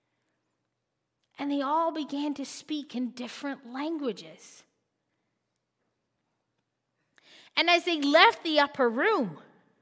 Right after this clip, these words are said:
Peter shows up. And when I mean he shows up, I mean,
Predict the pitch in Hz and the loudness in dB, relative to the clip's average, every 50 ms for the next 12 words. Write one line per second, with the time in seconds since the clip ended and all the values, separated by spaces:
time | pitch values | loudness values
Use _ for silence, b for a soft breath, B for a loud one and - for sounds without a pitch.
0 | _ _ _ _ _ _ _ _ _ _ _ _ _ _ _ _ _ _ _ _ | _ _ _ _ _ _ _ _ _ _ _ _ _ _ _ _ _ _ _ _
1 | _ _ _ _ _ _ _ _ - - - - 349 381 427 480 466 403 311 247 | _ _ _ _ _ _ _ _ -8 -4 -2 0 2 6 8 8 8 8 8 6
2 | 196 170 170 - - - 285 302 285 320 330 277 330 359 415 480 381 - - - | 6 2 0 -4 -2 2 2 2 4 2 2 4 6 8 8 8 6 4 -2 -16
3 | - - - _ _ _ _ _ _ _ _ _ _ _ _ _ _ _ _ _ | -18 -20 -20 _ _ _ _ _ _ _ _ _ _ _ _ _ _ _ _ _
4 | _ _ _ _ _ - 320 359 370 370 381 381 381 392 403 427 440 392 381 415 | _ _ _ _ _ 2 6 8 8 10 10 8 6 4 4 4 4 4 2 2
5 | 381 - - - 392 370 370 - 415 403 381 294 302 - 339 370 381 370 339 | 0 0 2 2 2 4 6 10 10 10 10 10 6 2 2 2 0 -4 -4